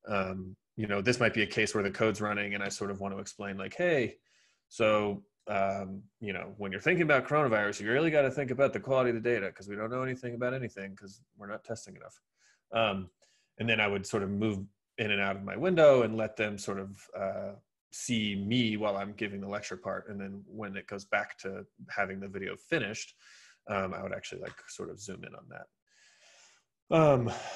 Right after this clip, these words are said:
so, you know, and then the other thing you can do is, like, I just finished a thought, but my code is still rendering, so I could stop recording. Um, and then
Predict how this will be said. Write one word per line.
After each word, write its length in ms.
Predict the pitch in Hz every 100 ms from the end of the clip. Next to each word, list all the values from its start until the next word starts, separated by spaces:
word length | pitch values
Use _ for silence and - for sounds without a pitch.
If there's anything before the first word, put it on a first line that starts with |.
| - -
so, 320 | - 127 110 - _ _ - 135 139 131 -
you 100 | -
know, 120 | 127 117
and 80 | 120
then 80 |
the 80 | 131
other 140 | 147 147
thing 160 | 143
you 80 | 123
can 120 | 117
do 160 | 113 113
is, 100 | 101
like, 200 | 101 -
I 80 | 107
just 240 | 107 -
finished 300 | - 107 98
a 40 |
thought, 400 | 101 131 117 117
but 180 | 110 -
my 200 | 107 98 - -
code 260 | 117 107
is 80 | 120
still 200 | 120 127
rendering, 480 | 123 131 131 147 156
so 160 | - 107
I 40 |
could 160 | 101 95
stop 340 | - 107 -
recording. 440 | 120 131 127 156 165 _ _ _ _ _ _ _ _
Um, 480 | 107 104 95 98 98 -
and 160 | 110 104
then 520 | 104 101 98 98 101